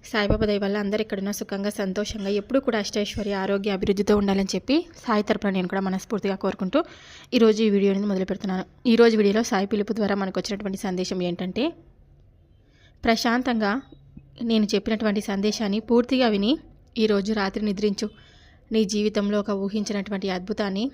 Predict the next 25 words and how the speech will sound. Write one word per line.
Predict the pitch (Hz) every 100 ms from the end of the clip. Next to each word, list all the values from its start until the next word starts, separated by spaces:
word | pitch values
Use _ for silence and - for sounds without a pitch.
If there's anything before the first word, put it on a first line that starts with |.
| -
నువ్వు | 233 208 208
తప్పకుండా | 185 208 226 208 208
చూడబోతున్నావని | 196 190 202 196 202 190 233 339 - - - - 220
బాబాగారు | 220 226 269 285
మనకి | 240 208 208
ఈరోజు | 190 202
ఒక | 226 214
చక్కటి | 196 - 208 -
సందేశం | 196 196 202 196
ద్వారా | 190 202
మన | 208
ముందుకైతే | 196 190 190 202 196
వచ్చారండి. | - 196 180 214 294 - _ _ _ _ _ _ _ _ - - - - - - -
సందేశాన్ని | 240 233 262 285 233
ఎందుకు | 208 220
అందించాలనుకుంటున్నారు | 202 196 202 196 196 196 196 202 190 196 226
అనేది | 214 202 190
మనం | 196 233 330 - - - _ -
ఆయన | 220 214
మాటల | 202 190 214
ద్వారానే | 208 190 185
విందాం. | 196 185 240 311 - - - - 247
వీడియో | 247 247
మొదలుపెట్టే | 247 208 214 208 208
ముందు | 196 185